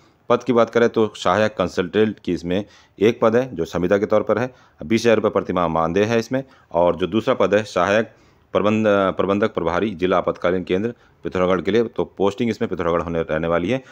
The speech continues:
पच्चीस हज़ार रुपये इसमें मानदेय है अधिकतम, और जो इसमें तीन पद आपको इसमें देखने को मिलेंगे। इच्छुक, अ, वह अभ्यर्थी अपना, अपना पूर्ण आवेदन पत्र,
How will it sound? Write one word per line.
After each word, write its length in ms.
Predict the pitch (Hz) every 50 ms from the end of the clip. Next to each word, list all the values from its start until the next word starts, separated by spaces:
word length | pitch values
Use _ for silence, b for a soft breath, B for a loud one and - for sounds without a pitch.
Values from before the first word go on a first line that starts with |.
| B B B _ -
पच्चीस 220 | 113 - - 123
हज़ार 140 | 135 127 123
रुपये 140 | 123 120 123
इसमें 180 | 117 - 120
मानदेय 260 | 107 98 95 95 101 107
है 160 | 120 123 -
अधिकतम, 420 | - 87 85 92 - - 123 139 B B B B B B -
और 300 | - 87 87 87 85 80
जो 100 | 87 95
इसमें 260 | 90 - - - -
तीन 280 | - 120 135 135 135 - - _ _ _
पद 140 | 95 90 90
आपको 220 | 87 82 - 95
इसमें 220 | 85 - 101 107 90
देखने 200 | 82 76 85 85
को 120 | 87 107
मिलेंगे। 380 | 107 92 80 73 65 60 69 - b b b b b b _
इच्छुक, 420 | 110 107 - - 156 156 143 - b b b b b b
अ, 160 | - 98 98 95
वह 160 | 92 98 101
अभ्यर्थी 600 | - 110 127 123 113 110 107 110 104 98 120 113
अपना, 480 | 69 90 90 95 92 90 87 - - - _
अपना 260 | - 85 - - 90 82
पूर्ण 320 | - - 120 135 131 123 - -
आवेदन 320 | 85 85 90 92 101 95 87
पत्र, 320 | 107 104 - - 87 87